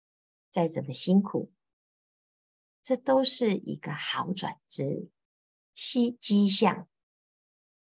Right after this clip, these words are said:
有云：“种麻得麻，种豆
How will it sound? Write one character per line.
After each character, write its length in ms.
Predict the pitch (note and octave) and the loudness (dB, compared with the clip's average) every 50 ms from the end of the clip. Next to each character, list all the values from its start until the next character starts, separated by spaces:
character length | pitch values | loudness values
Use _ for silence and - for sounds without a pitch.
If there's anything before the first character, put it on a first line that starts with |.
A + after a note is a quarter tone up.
| _ _ _ | _ _ _
有 260 | F#3+ F3+ E3+ D#3 D3 | 6 6 8 8 6
云 520 | D3 D3 D3 D3 D3 D#3 E3 F3+ F#3+ - - _ _ _ _ _ _ _ _ _ _ _ | 4 2 2 2 2 4 2 2 0 -4 -12 _ _ _ _ _ _ _ _ _ _ _
：“种 320 | - D#4+ D#4+ C#4 A3 F3 | 2 4 4 4 4 2
麻 440 | D#3+ D3+ D3+ C#3+ C#3+ D#3+ F3+ F#3+ - _ _ _ _ | 2 0 -2 -2 0 -2 -2 -4 -6 _ _ _ _
得 240 | D#3 F3 C3+ D3 D3 | -2 0 0 0 -2
麻， 280 | C#3+ C3+ - - - - _ _ _ _ _ _ _ _ _ | -4 -6 -10 -16 -20 -20 _ _ _ _ _ _ _ _ _
种 280 | - G3+ F3+ D3+ D3 D3 | 0 2 2 2 2 0
豆 340 | - E3+ D#3+ D3 - - | 0 2 2 2 0 -2